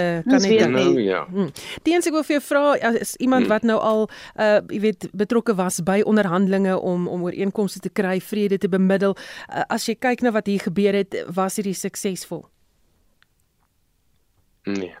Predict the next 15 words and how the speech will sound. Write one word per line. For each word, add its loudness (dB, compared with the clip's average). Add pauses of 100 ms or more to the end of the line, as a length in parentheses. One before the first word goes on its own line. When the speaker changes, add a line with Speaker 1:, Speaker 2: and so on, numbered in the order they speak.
(720)
Speaker 3:
Nee, 2
het -2
was 0
nie. 0
Ek -4
dink 0
van 0
die -2
begin -2
af -4 (600)
was, -2 (100)
eh, 0
Suid-Afrika -2
en 0
Afrika, -4